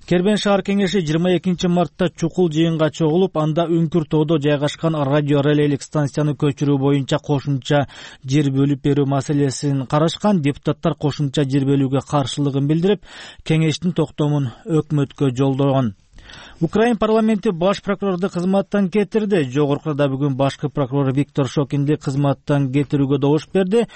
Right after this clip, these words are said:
Батыш өлкөлөрү коррупция менен күрөшүүгө тоскоолдук жасады деп эсептеп келген Шокиндин кызмат-,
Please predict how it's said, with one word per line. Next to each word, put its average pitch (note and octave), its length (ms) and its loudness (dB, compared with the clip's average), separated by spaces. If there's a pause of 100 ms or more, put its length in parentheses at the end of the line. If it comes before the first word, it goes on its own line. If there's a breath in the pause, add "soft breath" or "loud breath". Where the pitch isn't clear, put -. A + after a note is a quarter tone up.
(360 loud breath)
Батыш G#3+ 320 0
өлкөлөрү F3+ 320 0
коррупция E3+ 380 -2
менен E3 200 0
күрөшүүгө D#3+ 480 0
тоскоолдук E3 560 0
жасады D#3+ 380 -2
деп D#3 160 2
эсептеп D3 420 -2
келген C#3+ 300 0
Шокиндин D3 480 -2
кызмат-, C#3 400 -2